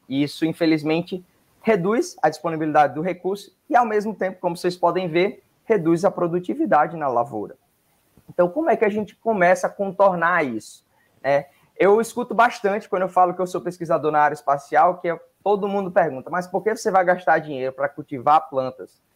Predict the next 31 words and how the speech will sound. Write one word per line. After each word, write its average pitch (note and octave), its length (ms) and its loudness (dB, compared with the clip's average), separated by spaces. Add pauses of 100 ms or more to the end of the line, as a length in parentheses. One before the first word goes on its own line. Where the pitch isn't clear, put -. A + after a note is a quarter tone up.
(120)
né, A2+ 120 -8
cultivar C3+ 340 0
alimentos F3 340 -2
no C#3+ 60 -10
espaço, D#3+ 560 0 (320)
se - 180 -2
a F3 80 4
gente F#3 220 -6
já F#3 120 2
tem F3+ 380 -4
todos E3 300 0
esses E3+ 240 -4
problemas C#3+ 600 -2
na C3+ 120 -2
Terra? A2 320 -4 (480)
E D#3 80 2
aí D#3 120 4
eu F#3 120 4
começo F#3 420 2
a F#3+ 60 -2
falar, D#3+ 480 6
né, D3 260 4
do D3 160 -6
que - 140 -4
eu E3 80 -2
realmente E3 760 -2 (220)
sou - 180 0
apaixonado, F3 960 2
né, C3 180 -4
a, B2+ 60 2
a B2+ 220 0